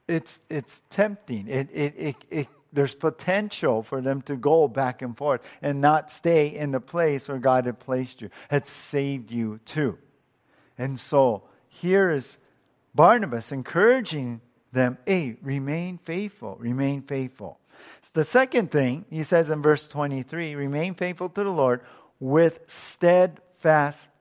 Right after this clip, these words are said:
purpose." He encourages these new believers to be determined. In other words, to set your will,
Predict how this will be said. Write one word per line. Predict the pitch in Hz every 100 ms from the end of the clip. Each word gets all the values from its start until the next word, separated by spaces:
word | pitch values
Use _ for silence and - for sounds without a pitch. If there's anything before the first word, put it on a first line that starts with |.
| _ _ _ _
purpose." | 143 117 - - - - _ - - _
He | 160 175 170
encourages | 160 - 180 220 247 233 - 120 113 -
these | 139 127 131
new | 165
believers | 175 196 175 135 131 -
to | - 151
be | 127 170
determined. | 147 151 - 165 165 143 95 - _ _ _ -
In | 208
other | 226
words, | 208 175 -
to | 156
set | - - - 214 233 214 -
your | 175 185 180 170
will, | 156 143 151 196 214 151 90